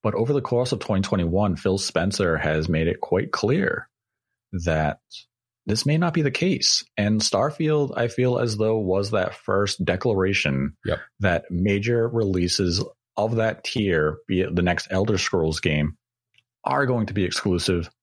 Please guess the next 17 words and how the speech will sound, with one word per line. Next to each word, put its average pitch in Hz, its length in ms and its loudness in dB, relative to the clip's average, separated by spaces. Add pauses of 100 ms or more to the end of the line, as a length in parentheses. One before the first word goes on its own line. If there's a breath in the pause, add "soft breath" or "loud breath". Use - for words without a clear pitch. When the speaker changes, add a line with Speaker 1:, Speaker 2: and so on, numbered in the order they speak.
(140)
Speaker 1:
to 90 200 0
the 80 80 0
Xbox 78 540 -2
brand 82 420 0
of 80 80 0
systems. 78 640 0 (580 loud breath)
And 101 440 2 (320)
it's - 140 0
certainly 196 280 2
something 160 260 -2
that 190 240 0
surprised 147 500 0
me. 80 400 -2
Did 98 120 2
it - 80 -4
surprise 190 440 0
you? 98 320 0